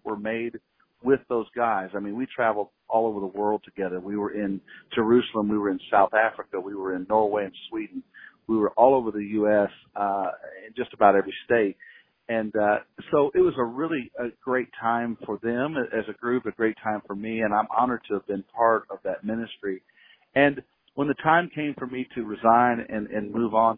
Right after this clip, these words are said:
to a new ministry, it was one of the hardest things, uh, that I've ever had to do because I love the guys. Uh, I feel like they really loved me, and there was no hard feelings. It was just, it was a great relationship, and, and I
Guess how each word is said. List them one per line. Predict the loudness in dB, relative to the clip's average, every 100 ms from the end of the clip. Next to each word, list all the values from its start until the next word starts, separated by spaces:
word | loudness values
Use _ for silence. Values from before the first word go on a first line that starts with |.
| -2
to |
a | -4
new | -6 -8
ministry, | -8 -6 -4 -4
it |
was | -4 -4
one |
of | -2
the | 0
hardest | 2 2 -2 -6
things, | -6 -6 -10 _ _ -16
uh, | -14 -4
that | 2
I've | 4 4
ever | 0
had | -2 -4
to | -4
do | -2 -2 -4
because | -8 0 2
I |
love | 4 6 4 2
the | -8
guys. | -2 0 0 -2 -8 _ _ _ _ _ -6
Uh, | -4 -4 -8 _ _ -8
I | -6 -4
feel | -6
like | -6 -4
they |
really | -6 -6 -8 -4
loved | -2 -2 -4
me, | -6 -4 -4 -6 -10 _ -20 _ -8
and | -6 -4
there | -4
was | -4 -4
no | -4
hard | 2 2 2 -2
feelings. | -2 0 -2 -4
It | -8
was | -8 -8
just, | -8 -4
it | -2
was | -2
a | 4
great | 6 6
relationship, | 4 2 2 -4 -4 -2
and, | -2 -4
and | 2
I | 4